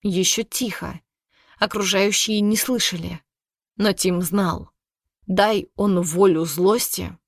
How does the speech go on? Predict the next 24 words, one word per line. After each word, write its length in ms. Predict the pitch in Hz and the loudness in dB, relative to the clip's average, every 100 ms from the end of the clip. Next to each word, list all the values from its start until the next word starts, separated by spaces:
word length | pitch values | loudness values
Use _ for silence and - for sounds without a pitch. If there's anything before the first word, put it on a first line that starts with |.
| _ _ | _ _
случится 680 | - 220 202 - 180 - | -4 0 0 -2 -2 -2
беда. 440 | 185 185 170 - - 165 _ _ _ _ _ _ _ - | 0 0 0 -2 -4 -12 _ _ _ _ _ _ _ -4
Вот 240 | 208 208 | 0 0
только 400 | - 202 196 202 - | 4 2 4 0 2
Алекс 540 | 277 262 160 - - - | 2 2 -2 -6 -10 -6
этого 300 | 220 214 196 | -6 -2 0
не 220 | 202 202 | 2 2
видел 500 | 202 254 190 165 - - _ _ | 0 0 0 -4 -6 -18 _ _
или 240 | 180 202 214 | 2 4 4
не 160 | 220 | 4
хотел 440 | 233 254 - 196 170 | 2 0 0 0 0
видеть. 640 | 160 180 156 147 - - _ _ _ _ _ | 0 -4 -4 -8 -10 -12 _ _ _ _ _
Он 200 | - 220 | 2 4
резким 500 | 208 208 220 - 208 | 6 6 4 2 -2
движением 600 | 180 185 190 202 202 185 | 0 2 2 2 2 2
ноги 340 | 180 196 185 214 | 2 0 -2 -4
перевернул 720 | - 196 185 190 190 208 175 | 0 2 4 4 4 2 2
стол 400 | - - 202 190 | 0 0 2 0
Тима. 480 | - 226 214 170 175 - - - _ _ _ _ - | -2 0 0 0 -6 -14 -20 -20 _ _ _ _ -4
Учебники, 680 | 226 294 330 262 240 - 151 | 0 4 4 4 0 0 -6
хлопая 560 | - 208 214 208 175 | 0 2 4 4 4
бумажными 640 | 175 196 208 196 208 190 175 | 4 4 4 4 2 2 0
крыльями 560 | - 262 269 202 165 | 2 2 4 2 0
страниц, 680 | 165 - 190 208 262 - - | -2 -2 0 2 0 -2 -8